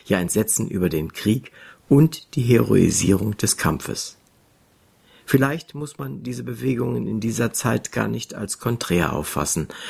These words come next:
und kann sie in einem Satz bündeln. Der Traumatisierung konnte er nur begegnen, indem er den Ursachen der Traumata einen überhöhten Sinn unterstellte.“ Zitat Ende.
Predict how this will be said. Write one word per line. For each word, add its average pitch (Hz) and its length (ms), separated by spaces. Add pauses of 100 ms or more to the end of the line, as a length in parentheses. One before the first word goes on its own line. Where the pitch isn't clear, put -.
(180)
und 117 100
kann 143 200
sie 143 100
in 143 100
einem 110 320
Satz 110 280
bündeln. 85 640 (920)
Der 87 120
Traumatisierung 104 1120 (220)
konnte 131 240
er - 100
nur 101 220
begegnen, 131 600 (300)
indem 151 300
er 143 100
den 107 280
Ursachen 123 520
der 104 160
Traumata 90 680
einen 90 340
überhöhten 90 800 (100)
Sinn - 480
unterstellte.“ - 760 (1000)
Zitat 117 400
Ende. - 420